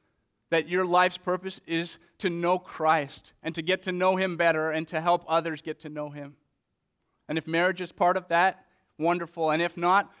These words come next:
wonderful too. And if you're pursuing a spouse, I, I just want to leave you with just a few considerations in your pursuit.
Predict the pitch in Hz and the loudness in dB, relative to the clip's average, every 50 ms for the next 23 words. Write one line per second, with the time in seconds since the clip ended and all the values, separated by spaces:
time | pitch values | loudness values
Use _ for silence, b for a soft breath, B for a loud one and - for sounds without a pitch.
0 | b - 156 170 180 185 185 180 175 - 175 170 - - - 165 151 139 135 - | b -6 -2 0 0 0 0 -2 -4 -6 -8 -8 -8 -10 -12 -10 -10 -12 -12 -16
1 | _ _ _ _ _ _ _ _ _ _ _ _ _ _ _ _ _ _ _ _ | _ _ _ _ _ _ _ _ _ _ _ _ _ _ _ _ _ _ _ _
2 | _ - 156 175 170 - 180 175 - - 175 160 - - 185 190 202 208 202 208 | _ -6 -4 -4 -4 -4 -6 -8 -6 -8 -12 -12 -10 -6 -4 -2 -2 -2 -2 -6
3 | 196 - 175 175 - - - - 185 180 185 196 208 208 - - - - _ _ | -6 -6 -8 -8 -8 -8 -2 2 4 6 6 4 2 0 -6 -14 -18 -20 _ _
4 | _ _ _ _ _ _ _ _ _ _ _ _ _ _ _ _ _ _ _ _ | _ _ _ _ _ _ _ _ _ _ _ _ _ _ _ _ _ _ _ _
5 | _ _ _ _ _ - - 165 180 - 156 160 170 185 - - 190 185 180 170 | _ _ _ _ _ -6 -6 -4 -4 -2 -4 -4 -6 -8 -6 -4 -2 0 0 0
6 | 160 156 170 180 185 185 190 202 196 180 170 175 - _ _ _ - 180 175 - | 0 0 -2 -2 -4 -6 -8 -8 -6 -6 -6 -6 -8 _ _ _ -20 -18 -14 -12
7 | 165 - - - 175 190 202 196 226 180 165 - - 185 180 180 160 156 160 165 | -12 -12 -10 -8 -6 -6 -6 -6 -6 -8 -8 -6 -4 -2 0 2 2 2 0 -2
8 | 165 - - 156 156 151 147 - - - 156 160 156 160 160 151 151 - - 143 | -4 -6 -10 -12 -12 -14 -16 -18 -12 -8 -6 -6 -4 -4 -6 -8 -8 -12 -18 -18
9 | - - - 156 139 135 - | -18 -14 -10 -10 -10 -10 -10